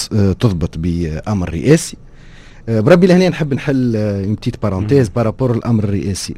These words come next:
Speaker 1: كل قانون المالية يحيل إلى أوامر رئاسية، ما ثم حتى في حتى فصل يحيل إلى أوامر حكومية، وكأني به اليوم، آه، ال-، ثم،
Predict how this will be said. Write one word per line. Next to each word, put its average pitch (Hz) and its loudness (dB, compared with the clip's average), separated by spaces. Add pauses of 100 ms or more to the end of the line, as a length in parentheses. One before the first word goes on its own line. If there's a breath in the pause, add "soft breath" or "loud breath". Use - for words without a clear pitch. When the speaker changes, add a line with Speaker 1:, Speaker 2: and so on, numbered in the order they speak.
Speaker 1:
كل 165 6
قانون 120 2
المالية 117 6
يحيل 131 0
إلى 120 2
أوامر 113 4
رئاسية، 98 -2
ما 90 -4
ثم 123 2
حتى 101 -4 (280 soft breath)
في 98 -6
حتى 123 0
فصل 151 -2 (360 soft breath)
يحيل 120 2
إلى 131 0
أوامر 120 0
حكومية، 101 -6 (100)
وكأني 127 0
به 104 -4
اليوم، 120 2 (480 soft breath)
آه، 104 2
ال-، 95 -2
ثم، 127 6